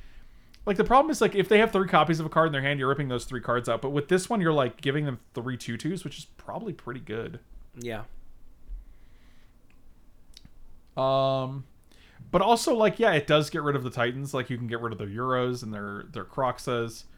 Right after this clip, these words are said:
Speaker 1: Um, I, yeah, I think this card is fine. I think cards like this always end up seeing some amount of play.
Speaker 2: Yeah.
Speaker 1: So, yep, goes on the list for now. <clears throat> Peer into the Abyss, four black, black, black for a sorcery.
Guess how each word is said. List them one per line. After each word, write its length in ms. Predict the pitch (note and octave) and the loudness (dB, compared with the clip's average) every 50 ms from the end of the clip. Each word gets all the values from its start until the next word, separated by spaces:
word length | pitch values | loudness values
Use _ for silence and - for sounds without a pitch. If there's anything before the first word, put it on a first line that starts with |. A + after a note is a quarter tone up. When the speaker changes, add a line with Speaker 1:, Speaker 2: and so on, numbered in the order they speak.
| - - - - - - - - - - | -20 -20 -20 -20 -20 -20 -20 -16 -8 -4
Speaker 1:
Um, 560 | B2+ B2 A#2+ A#2 A2 A2 G#2+ G2+ G2+ G2+ - - - - - | -2 0 0 0 0 -2 -2 -6 -8 -10 -14 -16 -16 -12 -8
I, 140 | F3 G#3 B3 | -6 -4 -2
yeah, 180 | C#4 C#4 C4 | 0 2 2
I 40 | B3+ | 2
think 180 | - D4 - - | 0 -2 -6 -6
this 120 | G#3 - | -6 -2
card 200 | - G3 D#3+ B2+ | 0 0 0 0
is 100 | A#2 - | -2 -6
fine. 300 | - A2+ G2+ G2+ G#2+ A2 - - - - - - - - - - - - - - - - - - - - - - - - - - - - - - - | -8 -8 -8 -8 -10 -12 -14 -16 -20 -18 -18 -18 -18 -20 -20 -20 -20 -18 -16 -16 -16 -16 -16 -18 -18 -20 -20 -20 -20 -20 -18 -18 -16 -14 -12 -10 -4
I 120 | - G3+ F#3 | 0 0 0
think 220 | F#3 - C4 G3+ | 0 0 -4 -4
cards 380 | - - F#3+ G3 G3+ F#3+ D#3 - | 0 2 4 6 6 4 4 2
like 200 | F#3 E3 D#3+ - | 0 0 0 0
this 200 | D#3+ D#3 - - | -2 -2 -2 -4
always 420 | - D3+ C3+ C#3 C#3 C#3 C3 B2+ | -4 -2 2 2 2 2 2 0
end 100 | C3 B2+ | -2 -2
up 100 | B2+ A#2+ | -2 -4
seeing 240 | - - C3+ B2 A#2+ | -4 -6 -6 -6 -6
some 280 | - - - C3 A#2+ | -6 -6 -4 -4 -2
amount 260 | A#2 A2 A2+ A2 A2 A2 | -2 -2 -2 -4 -4 -4
of 140 | G#2+ - - | -6 -8 -8
play. 360 | - A2 G#2+ G#2+ G#2+ A2+ - - - - - - - - - - - - - | -6 -4 -2 -2 -2 -4 -6 -10 -14 -16 -16 -16 -18 -20 -20 -20 -16 -6 -2
Speaker 2:
Yeah. 120 | - C#3 | -2 -2
Speaker 1:
So, 420 | A#2+ - - G#2+ G2+ G2+ G2+ G#2 - - - - - - - - - - - - - - - - - - - | -2 -2 -6 -8 -6 -6 -8 -10 -12 -14 -20 -20 -20 -20 -16 -14 -12 -12 -12 -12 -12 -14 -16 -18 -20 -14 -8
yep, 380 | - E3+ E3 D#3+ D#3+ - - - | -4 -2 -2 -2 -4 -6 -10 -8
goes 220 | - D3 C3 B2 | -6 -6 -4 -4
on 100 | B2 A2 G#2+ | -4 -6 -6
the 60 | G#2+ | -8
list 200 | G#2 G2+ - - | -10 -10 -12 -12
for 100 | - A2 | -12 -10
now. 220 | G#2+ G2+ G#2 G#2 - - - - - | -8 -8 -8 -8 -8 -10 -8 -8 -8
<clears throat> 220 | D#3+ C3 G#2+ G2+ - | -8 -8 -10 -10 -8
Peer 360 | - - G#3+ A3 A#3+ B3 A#3 | -2 0 0 2 2 2 0
into 260 | G#3+ - F3+ - F3 | 0 0 -2 -2 0
the 120 | D#3 D3+ C#3+ | 0 2 2
Abyss, 340 | B2+ B2 B2 G#2+ G#2+ - | 2 0 -2 -4 -4 -8
four 420 | - - - D3+ D3 D#3 D#3 E3 E3 | -12 -8 -6 -2 -2 0 0 -2 -2
black, 420 | C#3+ C3 C3 A#2+ B2 A#2+ B2+ - - | -4 -4 -2 0 0 0 0 -2 -4
black, 320 | A2+ A#2+ A#2 A2+ A2+ - A2 | -4 -2 -2 -2 -2 -4 -6
black 320 | F#2 G#2 G#2+ G2+ G#2 - | -6 -4 -4 -4 -6 -8
for 200 | - - A#2 G#2+ | -10 -8 -6 -6
a 80 | G#2 G#2+ | -6 -6
sorcery. 720 | - - - C3+ A#2+ A#2 - - A2+ G2 F#2+ - - G#2 | -8 -8 -6 -4 -4 -4 -6 -8 -10 -10 -10 -10 -12 -14